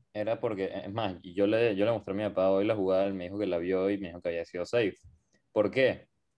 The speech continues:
Porque solo, solo se ve que es out en un ángulo de la jugada.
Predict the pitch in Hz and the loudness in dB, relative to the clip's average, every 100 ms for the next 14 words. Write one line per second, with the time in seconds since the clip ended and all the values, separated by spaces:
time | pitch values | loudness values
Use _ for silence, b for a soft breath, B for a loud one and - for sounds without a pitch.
0 | _ _ _ 113 104 95 101 95 - _ | _ _ _ 0 0 2 2 0 -6 _
1 | _ - - 123 131 135 - - _ _ | _ -10 2 4 6 4 2 -4 _ _
2 | - - 147 165 120 120 110 117 127 104 | -10 0 2 4 2 0 0 0 0 0
3 | - 90 98 110 113 101 - 110 104 101 | -2 -10 -8 -6 -6 -8 -4 -2 0 2
4 | 101 98 87 80 90 85 87 | 4 4 2 -2 -2 -2 -4